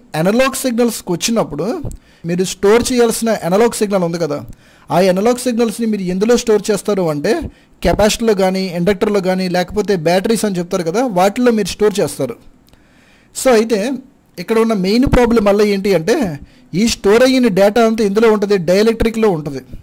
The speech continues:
For example, హై temperature ఉన్న ఎన్విరాన్మెంట్లో మీరు work చేయాలనుకోండి, అప్పుడు ఏమవుతుంది, ఈ temperature ఎక్కువగా ఉండడం వల్ల ఏమవుతుంది అంటే అందులో ఉండే dielectric ఉంటుంది కదా, ఆ dielectric అనేది నెమ్మదిగా కరిగిపోతూ ఉంటుంది అనమాట.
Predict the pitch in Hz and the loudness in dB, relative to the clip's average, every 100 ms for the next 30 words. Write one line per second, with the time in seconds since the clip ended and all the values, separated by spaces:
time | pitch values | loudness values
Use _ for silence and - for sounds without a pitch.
0 | - _ _ _ _ _ 214 220 185 247 | -20 _ _ _ _ _ 0 0 2 2
1 | 247 180 214 233 226 220 196 208 202 180 | 2 2 0 0 4 4 2 -2 -2 -2
2 | 185 202 220 220 214 214 202 180 190 185 | 0 2 2 0 0 0 0 0 -2 -2
3 | 220 196 160 160 151 135 - _ _ _ | -2 0 -2 -4 -8 -8 -16 _ _ _
4 | _ 175 196 214 240 240 226 214 185 175 | _ -2 2 4 4 2 0 -2 -2 -2
5 | 185 233 240 226 196 214 214 220 202 208 | 0 2 0 0 -4 -2 2 2 2 2
6 | 202 190 180 214 202 185 165 160 247 202 | 2 2 0 -2 -4 -4 -4 0 0 0
7 | - - _ - 165 196 240 233 226 160 | -8 -18 _ -2 0 4 4 4 2 2
8 | 170 226 226 240 220 190 190 180 170 160 | 2 2 2 0 -2 -4 -4 -2 -2 -2
9 | 160 185 165 175 214 233 226 226 196 170 | 0 0 2 2 2 2 -2 -2 -4 -4
10 | 226 185 180 196 208 226 202 214 233 226 | -4 -4 -2 -2 0 0 0 0 0 -2
11 | 185 170 180 151 143 139 | -2 -4 -4 -6 -6 -8